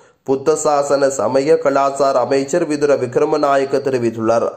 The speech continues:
தலவாக்கலை ஸ்ரீ கதிரேசன் இந்து ஆலயத்தில்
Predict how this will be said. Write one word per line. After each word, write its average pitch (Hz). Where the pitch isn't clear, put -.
தலவாக்கலை 139
ஸ்ரீ 156
கதிரேசன் 143
இந்து 135
ஆலயத்தில் 135